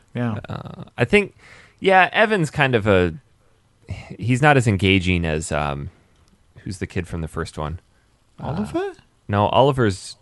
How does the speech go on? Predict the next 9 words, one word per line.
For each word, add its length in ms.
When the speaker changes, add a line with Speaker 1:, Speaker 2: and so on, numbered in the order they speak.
Speaker 2:
oh 80
yeah, 140
it's 120
Oliver 360
and 100
Drippy. 360
Speaker 1:
I 140
love 160
Drippy. 280